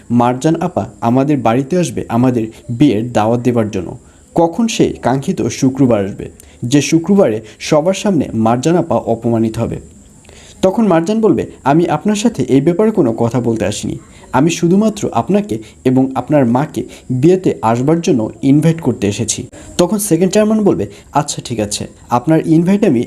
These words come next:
অ্যাকসেপ্ট করলাম এবং বিয়েতে আমি উপস্থিত হব কি না সেটা তো সামনের শুক্রবারই দেখা যাবে।" এইসব বলে সেকেন্ড চেয়ারম্যানকে দেখা যাবে সে হাসতে থাকবে। আর অন্যদিকে মার্জান যখন সেকেন্ড চেয়ারম্যানকে দাওয়াত দিয়ে বাড়ির উদ্দেশ্যে রওনা করবে,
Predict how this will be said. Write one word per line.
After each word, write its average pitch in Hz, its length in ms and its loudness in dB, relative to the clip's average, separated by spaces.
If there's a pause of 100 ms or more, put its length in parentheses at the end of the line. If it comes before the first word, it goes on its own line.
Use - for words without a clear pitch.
অ্যাকসেপ্ট 123 400 -4
করলাম 98 320 0 (340)
এবং 123 280 2 (260)
বিয়েতে 160 460 2
আমি 120 220 2
উপস্থিত 143 480 -4
হব 131 260 0
কি 160 160 0
না 120 140 0
সেটা 190 320 0
তো 151 180 -4 (140)
সামনের 131 320 0
শুক্রবারই 135 580 -2
দেখা 104 260 -4
যাবে।" 82 200 -6 (480)
এইসব 196 300 2
বলে 139 200 2
সেকেন্ড 147 340 -4
চেয়ারম্যানকে 180 340 0
দেখা 170 260 0
যাবে 185 220 -2
সে - 300 -2 (200)
হাসতে 120 340 -4
থাকবে। 104 320 -4 (520)
আর 127 200 4
অন্যদিকে 202 460 0
মার্জান 123 440 0
যখন 208 340 -4
সেকেন্ড 151 380 -4
চেয়ারম্যানকে 185 420 2
দাওয়াত 117 460 0
দিয়ে 135 220 0 (260)
বাড়ির 123 320 0
উদ্দেশ্যে 165 420 0
রওনা 135 280 2
করবে, 113 280 -2